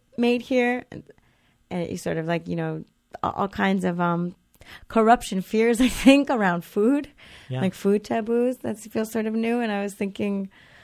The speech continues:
Speaker 1: about what we're exposed to on a daily basis now that has to just the, the complete volitionless immersion in, like, other minds, you know, or just the noise. You know, I think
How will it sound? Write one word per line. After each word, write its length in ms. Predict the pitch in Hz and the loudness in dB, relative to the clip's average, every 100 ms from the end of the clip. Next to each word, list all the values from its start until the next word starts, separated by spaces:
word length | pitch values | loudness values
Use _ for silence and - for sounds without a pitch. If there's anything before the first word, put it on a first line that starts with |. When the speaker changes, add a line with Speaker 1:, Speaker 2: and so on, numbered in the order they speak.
| - _ | -20 _
Speaker 1:
about 480 | 233 233 247 233 214 - | -8 -2 0 2 0 -8
what 280 | - - 226 | -10 -4 -2
we're 160 | 233 226 | 0 -2
exposed 580 | 214 - 185 180 180 - | -4 -10 -6 -6 -6 -6
to 120 | 208 | -2
on 100 | 190 | -2
a 60 | 180 | -2
daily 280 | 175 175 | -2 -2
basis 480 | 180 175 170 196 185 | -2 -2 -2 -8 -6
now 140 | 196 190 | -4 -2
that 120 | 190 | -4
has 280 | - - 208 | -6 -6 -6
to 100 | 196 | -8
just 240 | 214 202 | -10 -8
the, 160 | 208 180 - | -6 -6 -6
the 80 | 190 | -8
complete 680 | - 185 175 - 202 196 - _ _ _ _ _ | -6 -8 -8 -6 -4 -4 -6 _ _ _ _ _
volitionless 840 | 190 180 190 - 185 185 185 180 - | -2 -2 -2 -2 -4 -2 -2 -4 -4
immersion 680 | 180 180 185 196 190 190 - | -4 -2 -4 -4 -4 -4 -4
in, 140 | 208 196 | -4 -2
like, 180 | 190 233 | 0 0
other 180 | 247 | 2
minds, 560 | 190 160 180 185 160 180 | 2 2 2 2 -2 -2
you 60 | 190 | -2
know, 120 | 185 | 0
or 120 | 180 | -2
just 180 | 202 196 | -4 -4
the 80 | 190 | -2
noise. 560 | 180 180 185 185 180 | -2 0 0 -2 -4
You 100 | - 196 | -4 -2
know, 160 | 175 | -2
I 140 | - 196 | -2 -2
think 300 | 208 196 | -4 -6